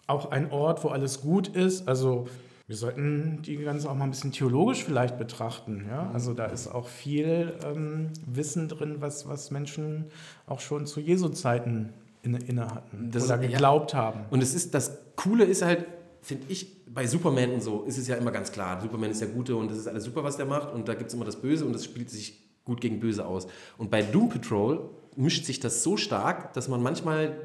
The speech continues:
Speaker 2: gar nicht so richtig weiß, ist das jetzt gut, ist das böse, was die tun, oder, ähm, wie, wie soll man das einsortieren?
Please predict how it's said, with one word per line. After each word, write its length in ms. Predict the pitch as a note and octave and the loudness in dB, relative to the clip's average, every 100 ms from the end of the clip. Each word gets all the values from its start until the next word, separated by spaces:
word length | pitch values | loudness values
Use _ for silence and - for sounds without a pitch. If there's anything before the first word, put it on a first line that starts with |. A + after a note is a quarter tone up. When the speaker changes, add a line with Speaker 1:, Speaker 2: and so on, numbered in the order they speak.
| - C3+ - B2+ | -14 -16 -16 -6
Speaker 2:
gar 140 | B2+ | -4
nicht 120 | D#3+ D#3+ | -2 -2
so 80 | |
richtig 260 | D3 - - | -4 -6 -2
weiß, 200 | C3+ C3+ | 0 0
ist 160 | - - | -2 -4
das 120 | B2+ | -2
jetzt 160 | B2 - | -2 0
gut, 200 | F3+ E3 | -2 0
ist 140 | - | -4
das 100 | A#2+ | -6
böse, 320 | B2+ D#3 F3 | 0 2 2
was 120 | E3 | 0
die 80 | - | -4
tun, 240 | D#3+ F3+ D#3+ | -2 0 2
oder, 280 | A#2+ A2 G#2 | 2 2 0
ähm, 180 | A2+ A2 | -2 -2
wie, 180 | A#2+ B2+ | -2 0
wie 100 | D3 | 2
soll 120 | D3 | 2
man 100 | C#3+ | 2
das 100 | - | 0
einsortieren? 540 | C#3 C#3+ C#3+ A#2+ G2 | -2 -4 -2 0 0